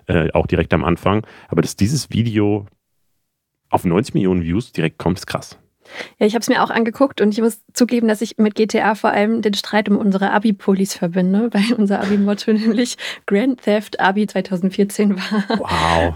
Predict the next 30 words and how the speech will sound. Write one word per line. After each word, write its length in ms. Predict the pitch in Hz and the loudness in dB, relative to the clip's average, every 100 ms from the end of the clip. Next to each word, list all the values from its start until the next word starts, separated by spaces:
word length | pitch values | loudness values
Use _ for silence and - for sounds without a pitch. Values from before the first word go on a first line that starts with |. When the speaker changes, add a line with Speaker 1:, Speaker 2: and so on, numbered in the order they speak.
| - | 0
Speaker 2:
Und 160 | 220 226 | 0 0
die 120 | 233 | 2
waren 240 | 233 247 | 2 2
mega 260 | 247 240 247 | 2 0 0
hässlich 560 | 240 240 - 233 240 | 0 -2 0 0 2
und 100 | 214 | 0
ich 100 | 233 | 0
fand 160 | - 220 | 0 0
es 60 | - | 2
damals 360 | 220 226 226 | 0 0 0
richtig 260 | 240 240 226 | -4 -2 -4
schlimm 260 | - 220 | 0 0
und 100 | 220 | 2
das 120 | 220 214 | 0 -2
ist 140 | 202 | -2
ehrlich 280 | 208 208 226 | 0 0 0
gesagt 260 | 208 202 202 | -2 -2 -2
das 80 | 196 | 0
Einzige, 420 | 185 208 226 208 | 2 2 2 2
was 140 | 202 | 0
ich 120 | 202 | -2
bis 140 | - 190 | -8 0
jetzt 200 | 196 - | 0 2
mit 120 | 185 | 0
G 120 | 196 | 0
T 160 | 185 - | 0 0
A 120 | - | 0
verbunden 520 | - 180 196 202 196 | 0 -2 -2 -2 0
hab. 220 | 185 180 | 0 2
Aber 240 | - 190 | 0 0